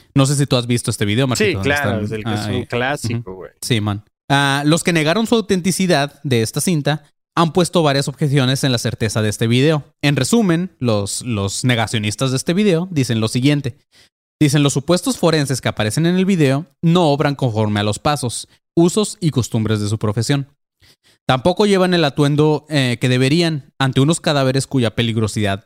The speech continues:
Speaker 1: desconocen, ya que no es de este planeta. También no hay ninguna sección vital o importante del cuerpo que sea seccionada,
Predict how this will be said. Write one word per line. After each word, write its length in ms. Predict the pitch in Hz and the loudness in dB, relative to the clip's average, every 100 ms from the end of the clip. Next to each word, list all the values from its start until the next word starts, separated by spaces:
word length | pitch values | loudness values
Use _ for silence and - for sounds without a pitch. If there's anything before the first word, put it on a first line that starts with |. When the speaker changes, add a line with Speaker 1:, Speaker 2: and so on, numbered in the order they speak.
| _ | _
Speaker 1:
desconocen, 640 | 113 - 110 120 147 131 107 | -6 -4 0 0 0 -2 -4
ya 100 | 95 | -6
que 100 | - | -6
no 80 | 95 | -6
es 80 | 92 | -6
de 60 | |
este 140 | 92 113 | -8 -4
planeta. 480 | 120 143 139 - _ _ _ _ _ _ - | -2 -2 -2 -10 _ _ _ _ _ _ -4
También 480 | 135 147 233 262 | 0 2 2 2
no 80 | 208 | 2
hay 80 | 196 | 4
ninguna 360 | 208 196 190 185 | 2 2 2 2
sección 400 | 156 - 143 147 | -2 0 0 0
vital 420 | 170 143 139 - | 0 0 -2 -2
o 120 | 139 | 0
importante 520 | 170 185 165 - 120 139 | 2 2 0 0 0 -2
del 140 | 120 | 0
cuerpo 320 | - 104 - | 0 -2 -2
que 100 | 120 | -4
sea 160 | 110 98 | -4 -2
seccionada, 720 | 110 - 117 127 139 123 _ | -4 0 0 2 0 -4 _